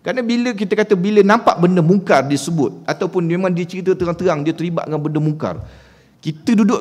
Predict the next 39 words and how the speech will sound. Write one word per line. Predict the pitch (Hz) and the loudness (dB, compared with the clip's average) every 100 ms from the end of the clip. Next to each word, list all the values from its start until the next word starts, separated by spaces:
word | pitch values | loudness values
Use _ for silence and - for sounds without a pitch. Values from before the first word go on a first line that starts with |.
| - | -2
kat | 190 | -4
situ, | 226 214 | -4 -4
kita | 180 196 | -4 0
rasa | 202 208 | 0 0
macam, | 208 202 208 185 135 - | -4 -2 -2 -4 -8 -10
"Ish, | 123 - - | -10 -10 -12
macam | 202 95 | -10 -8
mana | 98 160 240 208 | -6 -6 -6 -6
aku | 196 | -6
nak | 170 | -6
tegur | 202 190 202 | -6 -6 -4
ni?" | 202 | -6
Eh, | 120 107 - | -8 -12 -10
kadang-kadang | 127 156 214 214 | -6 -4 -2 -2
jadi | 220 185 | -2 -6
juga | 220 196 | -6 -6
kat | 220 | -6
kita. | 202 202 | -6 -8
Kita | 110 101 185 | -8 -10 -12
duduk, | 185 104 190 - | -10 -8 -8 -10
dia | 123 131 | -6 -6
cerita | 135 208 190 | -6 -6 -4
benda-benda | 180 180 175 | -2 -2 -2
yang | 170 170 160 - - - _ _ _ - | 0 -2 -4 -12 -20 -20 _ _ _ -6
o-, | 120 139 156 | -2 2 2
orang | 220 226 | 4 4
yang | 185 | 6
biasa | 165 180 202 175 | 6 4 0 -2
duduk | 180 | -2
dalam | 156 160 156 151 - _ _ | -2 -4 -6 -12 -16 _ _
benda-benda | 127 156 165 170 | -6 -2 0 2
dia | 165 | 2
buat | 170 151 | 2 0
ni, | 120 | -2
tuan-tuan, | 117 110 120 | -4 -4 -4
benda | 135 127 | -4 -2
tak | 156 | -2
elok | 156 | 0
ni, | 98 | -2